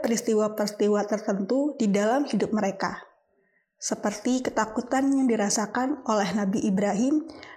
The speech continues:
ketika mendapatkan mimpi untuk menyembelih anaknya, Nabi Ismail. Atau kisah Nabi Yakub yang merasa ketakutan ketika melihat Nabi Yusuf dibawa oleh anak-anaknya yang lain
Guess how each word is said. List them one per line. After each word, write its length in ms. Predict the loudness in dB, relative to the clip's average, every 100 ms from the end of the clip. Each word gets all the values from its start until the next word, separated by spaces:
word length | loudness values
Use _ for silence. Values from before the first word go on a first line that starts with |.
| -8
ketika 400 | -4 -2 0 2
mendapatkan 640 | 4 2 2 -2 0 2
mimpi 600 | 2 4 2 2 0 0 0
untuk 400 | 0 0 0 2
menyembelih 520 | 2 2 4 2 2
anaknya, 640 | 0 0 0 2 0 0 -2
Nabi 320 | 0 2 0
Ismail. 480 | 0 0 -2 -4 -6 -18 _ _ _ _ _ -6 -2
Atau 760 | -2 2 2 2 -2 -8 -8 -2
kisah 360 | 0 0 0
Nabi 320 | 0 2 2
Yakub 320 | 0 0 -2 -2 -10 -8
yang 260 | -2 0 2
merasa 420 | 2 0 0 0
ketakutan 720 | -2 -2 -2 -2 0 2 2
ketika 360 | 0 -2 -2 0
melihat 520 | 2 2 2 0 0 0
Nabi 360 | 2 2 2
Yusuf 360 | 2 2 0 -2 -2
dibawa 600 | 2 2 2 2 0 0
oleh 160 | 0 0
anak-anaknya 720 | 0 0 0 0 -2 0 0 0
yang 180 | 0 0
lain 360 | 0 2 0